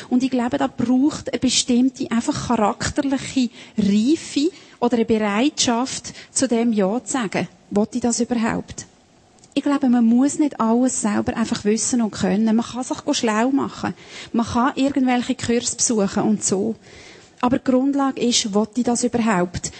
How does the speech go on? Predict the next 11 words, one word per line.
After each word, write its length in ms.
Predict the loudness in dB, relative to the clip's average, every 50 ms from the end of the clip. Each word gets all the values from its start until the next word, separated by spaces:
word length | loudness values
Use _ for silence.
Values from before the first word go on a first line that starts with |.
| -2 2
Merke 580 | 4 4 4 4 2 0 -2 -6 -6 -2 0
ich, 180 | 2 2 2 0 -4 -16 -16 -6 -4
dass 220 | -4 -2 0 0
ich 160 | 2 2 2
da 160 | 2 0 -2 0
irgendwo 480 | 0 0 0 2 2 0 2 2 2
limitiert 720 | 2 4 4 4 2 0 -2 -2 0 2 2 2 0 -2 -2
bin 220 | -2 0 0 0 -2 -6 -18 -14 -4 0
und 160 | 0 0 2
ich 220 | 0 -2 -2 2
will 220 | 2 4 4 4